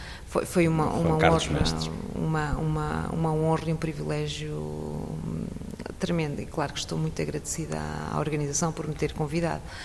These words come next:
Speaker 1: E, hum, é uma coisa que, hum, francamente, se me convidarem para o ano, virei com todo o gosto e será um, uma honra poder,
Speaker 2: E se
Speaker 1: eh,
Speaker 2: calhar,
Speaker 1: continuar a, a participar.
Speaker 2: se calhar apresentar o terceiro romance.
Speaker 1: Se
Speaker 2: Carla
Speaker 1: calhar.
Speaker 2: Paes,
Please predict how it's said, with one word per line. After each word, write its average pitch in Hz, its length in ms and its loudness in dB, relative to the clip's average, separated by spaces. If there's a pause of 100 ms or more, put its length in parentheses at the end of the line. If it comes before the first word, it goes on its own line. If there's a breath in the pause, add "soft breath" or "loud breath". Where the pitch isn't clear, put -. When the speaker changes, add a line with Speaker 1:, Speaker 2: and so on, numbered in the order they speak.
(420 loud breath)
Speaker 1:
E, 170 240 4
hum, 156 640 2 (240)
é 151 80 0
uma 156 160 2
coisa 160 360 2
que, 160 180 -6
hum, 151 540 -2 (420)
francamente, 156 680 -2
se - 200 2
me 170 100 6
convidarem 160 540 2
para 156 160 -4
o 151 80 2
ano, 156 160 0
virei 151 340 0
com 156 180 -4
todo 151 260 -4
o 143 40 -6
gosto - 500 -4
e 78 160 -4
será 151 300 -2
um, - 240 0 (480)
uma 160 180 4
honra 151 460 -2 (240)
poder, 76 300 -2 (100)
Speaker 2:
E - 20 -2
se - 120 6
Speaker 1:
eh, - 40 0
Speaker 2:
calhar, 165 220 2
Speaker 1:
continuar 151 380 2
a, 147 40 0
a - 380 -2
participar. - 320 4
Speaker 2:
se - 60 4
calhar 110 360 10
apresentar 92 580 6
o 76 100 -4
terceiro 82 420 2
romance. - 500 0 (380 soft breath)
Speaker 1:
Se - 100 -8
Speaker 2:
Carla 110 260 12
Speaker 1:
calhar. - 80 10
Speaker 2:
Paes, 104 640 12